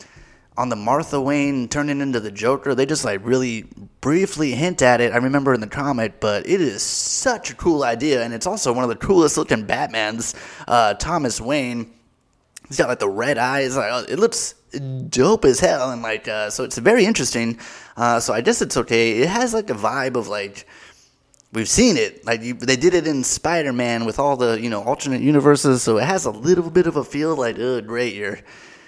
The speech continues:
now you're doing this. You had Flashpoint for years, never wanted to touch it, but all of a sudden, Super-, uh, Spider-Man's bringing in alternate Spider-Mans, and D C's like, 'Oh, shit, we could do that too, I guess.'"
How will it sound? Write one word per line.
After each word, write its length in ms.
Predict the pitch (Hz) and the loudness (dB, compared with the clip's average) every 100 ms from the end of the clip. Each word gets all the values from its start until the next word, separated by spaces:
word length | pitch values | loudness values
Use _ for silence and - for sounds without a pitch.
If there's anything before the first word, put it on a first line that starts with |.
| _ _ _ _ _ | _ _ _ _ _
now 360 | - 135 180 202 | -8 -4 -2 -2
you're 180 | 156 123 | -2 0
doing 260 | 117 107 | 0 -2
this. 320 | 101 98 95 | -6 -8 -4
You 100 | 151 | 0
had 160 | 220 226 | 2 2
Flashpoint 840 | - 226 190 180 - 170 135 135 | 0 0 0 -2 -4 -2 0 0
for 200 | - 131 | -2 -4
years, 840 | 131 123 139 247 233 160 131 131 131 | -4 -2 0 2 2 2 2 -2 -4
never 400 | 147 254 277 277 | 0 0 2 0
wanted 380 | 214 233 240 208 | 0 2 2 4
to 120 | 208 | 4
touch 320 | 220 220 - | 4 0 0
it, 140 | 147 | 0
but 160 | 113 110 | 4 6
all 240 | 120 208 | 8 8
of 80 | 233 | 8
a 80 | 233 | 6
sudden, 540 | 233 262 226 147 151 151 - - - - | 4 2 2 2 -2 -6 -16 -20 -20 -12
Super-, 460 | - - 214 185 170 | -6 -6 0 0 2
uh, 280 | 135 131 120 | 4 4 2
Spider-Man's 640 | - 180 190 180 175 170 | -2 0 0 0 0 0
bringing 360 | 123 147 180 170 | 0 0 2 2
in 180 | 170 151 | 2 4
alternate 600 | 127 180 180 165 156 - | 6 4 4 0 0 -2
Spider-Mans, 640 | - 175 190 139 127 135 | -2 0 2 2 2 2
and 100 | 131 | 0
D 160 | 127 170 | -2 -4
C's 300 | 175 202 175 | -4 -4 0
like, 160 | 127 - | 0 0
'Oh, 240 | 220 175 | -4 -4
shit, 720 | - - 151 190 233 - - - - - - _ | -4 -6 -6 -4 -4 -4 -8 -10 -20 -20 -20 _
we 180 | - 185 | -8 -8
could 200 | 196 147 | -8 -6
do 160 | 131 143 | -4 -4
that 260 | 120 107 | -4 -6
too, 260 | - 233 240 | -6 -2 -2
I 120 | 110 | -2
guess.'" 720 | 101 110 165 170 127 - - | -6 -2 0 0 -2 -6 -8